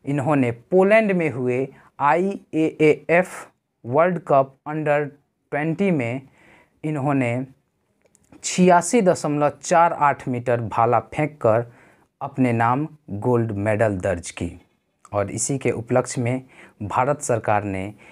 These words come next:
इन्हें आर्मी में जेसीयू के पद पर नियुक्त किया। पुनः दो हज़ार अठारह में इंडोनेशिया के जकार्ता में हुए एशियन गेम्स में अट्ठासी दशमलव जीरो छः मीटर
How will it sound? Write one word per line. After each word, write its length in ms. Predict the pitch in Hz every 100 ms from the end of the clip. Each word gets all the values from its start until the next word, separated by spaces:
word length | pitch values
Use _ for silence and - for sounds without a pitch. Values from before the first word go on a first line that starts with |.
| _ -
इन्हें 240 | 117 104 - 120
आर्मी 380 | 123 127 147
में 320 | 143 117 127 - _ _
जेसीयू 640 | 104 95 127 120 127 131 139 139
के 100 | 110
पद 300 | - 110 104
पर 340 | - 98 98 _ 98
नियुक्त 420 | 95 98 95 -
किया। 380 | - 90 85 - - _ _ _ _ _ _ _ _ -
पुनः 260 | 175 185 147 - _ _ _
दो 140 | 120 127
हज़ार 300 | 135 131 120
अठारह 540 | 117 - 135 139 165
में 280 | 147 131 139 - - - -
इंडोनेशिया 680 | 156 147 156 165 165 196 190
के 200 | 185 143
जकार्ता 640 | 127 127 147 147 - 180
में 200 | 170 139
हुए 300 | 135 131 139 139 - _ -
एशियन 500 | 196 196 214 214 185
गेम्स 340 | 147 135 127
में 320 | 117 113 120 - - -
अट्ठासी 580 | 147 151 - 151 151 185
दशमलव 460 | 151 - 131 127 123
जीरो 340 | 117 123 135
छः 340 | 135 - 135
मीटर 460 | 135 113 - 98